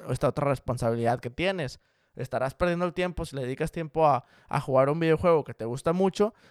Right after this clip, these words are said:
en lugar de estar estudiando, pues depende. ¿Cuántas horas le dedicaste al estudio? ¿Cuántas horas le dedicaste al trabajo? O sea, a aprender, ¿no? Este, a jugar.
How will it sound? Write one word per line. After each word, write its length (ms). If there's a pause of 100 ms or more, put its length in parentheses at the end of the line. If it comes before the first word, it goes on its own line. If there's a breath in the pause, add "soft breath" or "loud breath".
(120)
en 120
lugar 220
de 80
estar 180
estudiando, 680
pues 140
depende. 440
¿Cuántas 300
horas 180
le 60
dedicaste 340
al 60
estudio? 340
¿Cuántas 320
horas 220
le 80
dedicaste 480 (100)
al 80
trabajo? 500
O 40
sea, 520
a 480
aprender, 580
¿no? 220 (440)
Este, 640
a 80
jugar. 500